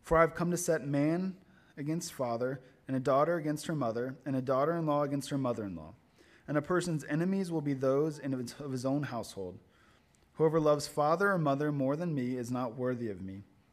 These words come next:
And whoever loves son and daughter more than me is not worthy of me. And whoever does not take his cross and follow me is not worthy of me.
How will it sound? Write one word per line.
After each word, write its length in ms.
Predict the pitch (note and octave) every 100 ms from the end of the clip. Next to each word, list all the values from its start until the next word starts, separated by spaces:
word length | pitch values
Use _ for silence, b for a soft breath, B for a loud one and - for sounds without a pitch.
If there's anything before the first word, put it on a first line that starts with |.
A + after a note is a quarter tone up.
| _
And 120 | C3+
whoever 320 | C#3+ D3+ D3+ D#3
loves 280 | C#3 B2
son 220 | - D3+ E3+
and 120 | D#3+
daughter 280 | C3 C3 B2+
more 240 | B2+ C3
than 140 | C3
me 100 | B2+
is 140 | A#2+ G#2+
not 180 | A2+ G2
worthy 320 | G2+ F#2+ F#2
of 80 | E2+
me. 200 | F2 A2 _ b b b b b
And 100 | -
whoever 300 | D3+ D3+ D#3
does 180 | D3+ C3+
not 280 | C#3 D3 -
take 220 | D3+ C#3+
his 160 | D3 C3
cross 360 | - C3+ C3
and 140 | C3+ B2
follow 320 | B2+ B2+ C3
me 160 | B2 A#2+
is 120 | G2+
not 240 | A2+ A2
worthy 320 | A2 G#2+ F#2
of 120 | F#2 D2+
me. 240 | D#2 -